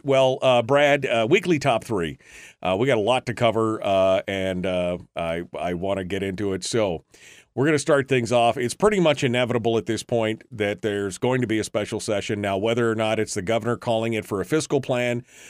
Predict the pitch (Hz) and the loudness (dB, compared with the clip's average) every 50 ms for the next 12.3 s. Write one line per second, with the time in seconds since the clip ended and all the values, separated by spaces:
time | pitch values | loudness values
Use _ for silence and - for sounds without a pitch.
0 | - - _ - - 107 110 107 104 104 113 113 107 110 107 98 - - 117 120 | -20 -20 _ -2 2 2 2 2 2 2 2 2 4 2 2 2 0 0 2 2
1 | 123 123 - - 131 123 120 110 95 - - - 131 120 120 120 123 123 123 123 | 2 2 2 0 0 0 0 -2 -4 -6 -4 -2 0 2 4 4 2 2 0 -2
2 | 120 - - 101 101 98 98 98 101 98 98 101 95 90 - - 131 127 127 - | -4 -4 -4 -6 -4 -4 -4 -4 -4 -4 -2 -2 -4 -4 -2 0 0 0 0 0
3 | - 104 95 117 117 113 117 117 110 - - 131 123 117 120 117 117 117 117 117 | -2 -2 0 0 0 2 0 -4 -4 -2 0 -2 -2 -2 -2 -4 -2 0 0 -2
4 | 117 117 - 104 107 107 104 104 107 110 110 110 110 104 117 117 117 117 113 - | -2 -2 -4 -6 -4 -4 -2 -2 -2 -2 0 -2 -2 0 0 2 2 2 0 -2
5 | _ _ - - - - - _ - 117 117 87 - 180 202 190 160 156 147 135 | _ _ -20 -20 -20 -20 -14 _ -2 -2 -2 2 2 2 2 2 2 2 2 4
6 | 131 127 117 101 - - 110 113 113 104 - - - - 135 120 117 - 135 123 | 4 2 0 -2 -4 -6 -4 -2 -2 -4 -6 -8 -4 -2 -2 -2 0 -2 -2 -2
7 | 120 107 - - 113 113 - 123 113 - - 117 107 104 - 117 107 104 98 - | -2 -2 -2 -2 -2 -2 0 -2 -4 -2 -2 -2 0 0 -2 -2 -4 -4 -6 -12
8 | _ _ - - - - _ _ - 98 98 98 90 113 113 123 156 202 185 - | _ _ -20 -20 -20 -20 _ _ -4 -2 -2 0 0 0 0 0 0 0 0 0
9 | - 147 123 117 123 117 - 120 101 117 147 175 165 156 135 127 123 123 113 131 | 0 0 0 0 -2 -2 -4 -4 -2 0 0 0 2 2 0 0 0 0 0 0
10 | 131 127 120 - - 127 120 131 127 123 - - 135 117 110 98 90 - 135 131 | 0 0 -2 -4 -4 -2 -2 0 -2 -2 -2 -4 -4 -4 -4 -6 -6 -4 -4 -4
11 | 123 110 104 101 113 123 127 113 107 90 95 98 85 90 87 87 95 90 95 87 | -4 -4 -4 -4 -2 -2 0 -2 -2 -2 -2 -4 -4 -4 -4 -4 -4 -6 -6 -4
12 | - 98 92 90 85 - | -4 -4 -4 -4 -6 -8